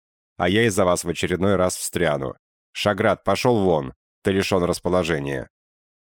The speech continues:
Вместо того, чтобы разинуть пасть и поднять крик на тему того,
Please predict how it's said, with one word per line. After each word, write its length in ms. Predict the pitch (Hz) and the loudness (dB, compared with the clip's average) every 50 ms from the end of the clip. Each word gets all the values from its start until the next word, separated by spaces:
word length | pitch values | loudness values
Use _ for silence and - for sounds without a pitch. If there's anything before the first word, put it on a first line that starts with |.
| _ _ _ _ _ _ _ - | _ _ _ _ _ _ _ -4
Вместо 520 | - 85 82 87 87 90 85 - - 85 | -2 0 0 2 0 0 -2 -2 -6 -4
того, 340 | - 90 87 85 98 95 87 | 0 0 0 0 0 -2 -2
чтобы 320 | - - - 82 80 85 | -2 -2 -4 -2 0 0
разинуть 500 | 82 82 85 78 87 92 87 85 82 - | 0 0 0 0 0 0 0 -2 -4 -4
пасть 380 | - - 107 98 85 - - - | -2 -2 0 0 0 -4 -6 -8
и 60 | - | -6
поднять 440 | - - 87 87 85 101 98 92 - | -2 0 -2 0 0 -2 -2 -2 -2
крик 280 | - - 104 98 - 90 | -4 -4 -4 -4 -2 -2
на 160 | 87 85 - | -2 -2 -2
тему 260 | - 98 85 85 82 | -2 -4 -4 -4 -4
того, 480 | - - 90 82 95 95 82 73 - | -2 -2 0 2 2 2 2 0 -2